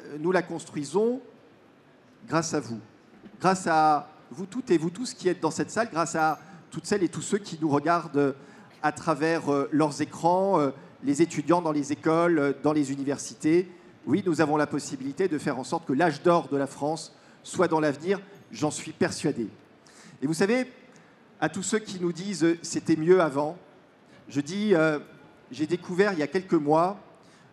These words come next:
dans le grenier, euh, au-dessus de l'appartement du ministère, euh, une machine à remonter dans le temps.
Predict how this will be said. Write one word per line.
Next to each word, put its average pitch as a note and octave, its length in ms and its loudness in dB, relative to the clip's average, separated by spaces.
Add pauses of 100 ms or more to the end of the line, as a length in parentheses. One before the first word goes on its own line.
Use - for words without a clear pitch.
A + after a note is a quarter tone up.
(300)
dans D3 120 6
le D3 80 2
grenier, F3+ 580 6
euh, C#3 340 4
au-dessus C#3 340 -2
de C3+ 360 4
l'appartement D3 560 0
du C3 140 0
ministère, D#3 560 -2
euh, C3 140 0 (920)
une C#3+ 120 2
machine E3 360 0
à C#3+ 80 6
remonter D3 440 0
dans C#3+ 120 2
le C3 60 -2
temps. A2+ 300 -4